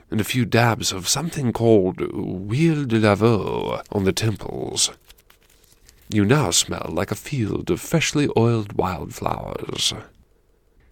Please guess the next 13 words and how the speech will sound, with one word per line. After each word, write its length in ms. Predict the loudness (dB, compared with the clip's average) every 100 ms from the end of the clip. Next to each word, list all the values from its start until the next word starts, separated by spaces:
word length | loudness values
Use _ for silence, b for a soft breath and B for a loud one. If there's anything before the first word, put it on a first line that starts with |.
| _ _ _ _ _ 2
And, 560 | 2 2 -2 -8 -10 -10 _ b 0
whilst 380 | 4 4 4
you're 140 | 0 2
giving 340 | 2 2 0
credit, 460 | -2 -4 -4 -6 -6 -2
a 140 | -2
hearty 500 | -2 0 0 2 2
round 300 | 4 2 2
of 80 | 0
applause 600 | -2 0 0 0 -2 -4
to 160 | -4 -2
old 320 | -2 -6 -4
Baz. 720 | -2 0 -4 -6 -8 -4